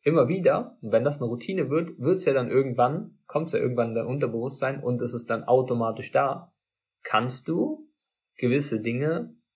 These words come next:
beeinflussen, wie es läuft, wer du wirklich bist, in welchem State du bist, währenddessen du diese Handlung ausführst. Und darum geht's ja letztendlich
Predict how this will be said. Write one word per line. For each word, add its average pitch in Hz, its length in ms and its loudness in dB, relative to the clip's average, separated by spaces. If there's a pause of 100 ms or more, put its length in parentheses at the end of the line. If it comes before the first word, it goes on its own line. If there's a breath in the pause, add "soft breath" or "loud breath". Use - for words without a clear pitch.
(120)
beeinflussen, 123 760 -2 (220)
wie 127 180 0
es 143 120 -4
läuft, - 420 0 (160)
wer 117 160 6
du 127 140 2
wirklich 180 340 2
bist, - 240 -6
in 113 100 -8
welchem 120 220 0
State 180 400 0
du 139 80 -2
bist, - 420 -4 (160)
währenddessen 123 540 2
du 123 100 -2
diese 123 240 -2
Handlung 135 320 -2
ausführst. - 640 -6 (260)
Und 113 120 -2
darum 139 260 4
geht's 202 280 0
ja 135 80 4
letztendlich - 680 -6